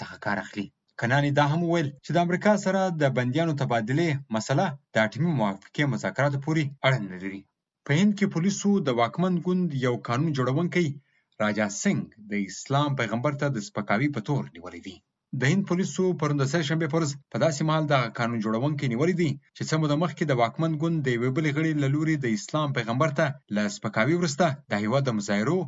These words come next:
او په بهر کې له یوې ډیپلوماټیکي څپې سره مخامخ شو. د سه شنبې په ماښام د هند د حیدرآباد په ښار کې سلګونه کسان راټول شوي وو او د واکمن ګوند د بھارتیه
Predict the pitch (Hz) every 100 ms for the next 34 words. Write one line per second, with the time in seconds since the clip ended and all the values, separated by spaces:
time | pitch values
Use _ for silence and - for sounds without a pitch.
0 | - _ _ 139 143 143 170 196 196 196
1 | 175 131 123 113 107 101 104 101 104 165
2 | 139 _ _ _ _ - - 139 139 87
3 | 87 - 98 101 - 107 - _ _ _
4 | _ _ _ 185 214 170 190 190 165 170
5 | 147 175 170 147 151 165 151 123 120 139
6 | 143 135 147 147 139 143 - 110 117 185
7 | 131 - 131 101 92 90 165 190 180 170
8 | 143 - _ _ - 101 98 95 92 139
9 | 151 147 160 139 _ 107 127 147 143 160